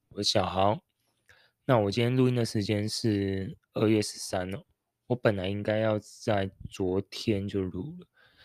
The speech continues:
对，那因为我估计，呃，这几天最红的讯息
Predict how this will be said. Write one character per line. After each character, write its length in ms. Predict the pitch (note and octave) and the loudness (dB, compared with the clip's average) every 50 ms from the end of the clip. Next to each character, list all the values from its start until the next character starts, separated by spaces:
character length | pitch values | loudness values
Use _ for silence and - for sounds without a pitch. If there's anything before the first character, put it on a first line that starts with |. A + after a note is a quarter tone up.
| - - _ _ - - - _ _ | -20 -20 _ _ -20 -20 -20 _ _
对， 280 | - A#2 G2 F2+ - _ | 2 2 2 2 0 _
那 400 | - A2+ A2 G#2 G2+ G2 G2 C#3+ C#3 - _ _ _ _ _ _ _ _ _ _ _ | -4 -2 0 0 0 0 -2 -4 -6 -12 _ _ _ _ _ _ _ _ _ _ _
因 160 | - C#3+ C3 | 0 2 4
为 100 | C#3 C#3 | 6 6
我 480 | C3 A#2 G#2+ G2+ G2+ G2+ F#2+ F#2+ F#2+ D#3 - - _ _ _ - | 6 4 4 4 4 4 4 2 -2 -6 -10 -16 _ _ _ -4
估 240 | - C#3 C3 B2+ C3+ | 0 2 4 4 2
计， 420 | C3 - - B2 G#2 D3 D3+ - _ _ _ _ - - _ _ _ _ _ _ _ _ _ _ _ _ _ _ - - - - _ _ _ _ _ _ _ _ _ _ - | 2 0 0 0 0 -2 -6 -12 _ _ _ _ -20 -20 _ _ _ _ _ _ _ _ _ _ _ _ _ _ -20 -20 -20 -20 _ _ _ _ _ _ _ _ _ _ -4
呃， 260 | A#2+ A2+ G#2+ G2+ G2+ | -2 0 0 0 2
这 140 | - C#3 C3+ | 4 2 2
几 220 | C3 - G#2+ G2 | 4 2 -2 -2
天 420 | F2+ - G#2+ G2+ G2 F#2+ F#2+ F#2+ - _ _ _ _ _ _ | -2 -2 -2 0 0 -2 -4 -8 -14 _ _ _ _ _ _
最 240 | _ - D3 C3 A#2+ | _ 4 6 6 6
红 220 | G2+ G2 F#2+ F#2+ F#2 | 6 2 -4 -8 -6
的 80 | F#2+ | -6
讯 240 | F#2+ - A#2 G#2+ G#2 | -6 -4 -4 -4 -4
息 340 | - - F2+ F2 D3+ F3 | -4 -6 -6 -10 -12 -12